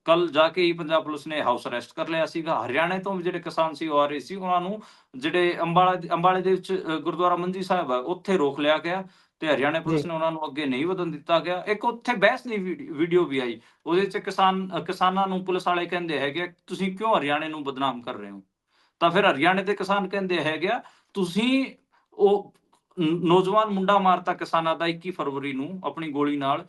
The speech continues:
Speaker 1: ਉਹ, ਉਹ, ਉਸ ਕਰਕੇ ਹਰਿਆਣਾ ਬਦਨਾਮ ਨਹੀਂ ਹੋਇਆ। ਤੁਸੀਂ ਕਿਸਾਨਾਂ ਤੇ ਅਥਰੂ ਗੈਸ ਛੱਡੇ, ਉਹਨਾਂ ਦ-, ਦੋ ਸੌ ਕਿਸਾਨ ਫੱਟੜ ਕੀਤੇ, ਉਹਦੇ ਨਾਲ ਹਰਿਆਣਾ ਬਦਨਾਮ ਨਹੀਂ ਹੋਇਆ।"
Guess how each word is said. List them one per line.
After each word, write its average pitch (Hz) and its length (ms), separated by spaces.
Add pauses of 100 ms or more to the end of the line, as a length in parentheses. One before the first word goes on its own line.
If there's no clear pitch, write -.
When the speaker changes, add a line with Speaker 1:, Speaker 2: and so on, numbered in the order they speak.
(340)
Speaker 1:
ਉਹ, 208 160
ਉਹ, 254 420
ਉਸ 240 100
ਕਰਕੇ 247 260
ਹਰਿਆਣਾ 180 420
ਬਦਨਾਮ 180 380
ਨਹੀਂ 185 120
ਹੋਇਆ। 139 220
ਤੁਸੀਂ 226 340
ਕਿਸਾਨਾਂ 208 480
ਤੇ 226 140
ਅਥਰੂ 214 220
ਗੈਸ 185 400
ਛੱਡੇ, 131 480 (280)
ਉਹਨਾਂ 190 220
ਦ-, 165 320 (240)
ਦੋ 202 160
ਸੌ 226 160
ਕਿਸਾਨ 196 280
ਫੱਟੜ - 320
ਕੀਤੇ, 151 320
ਉਹਦੇ 214 240
ਨਾਲ 214 260
ਹਰਿਆਣਾ 160 260
ਬਦਨਾਮ 165 360
ਨਹੀਂ 160 120
ਹੋਇਆ।" 120 240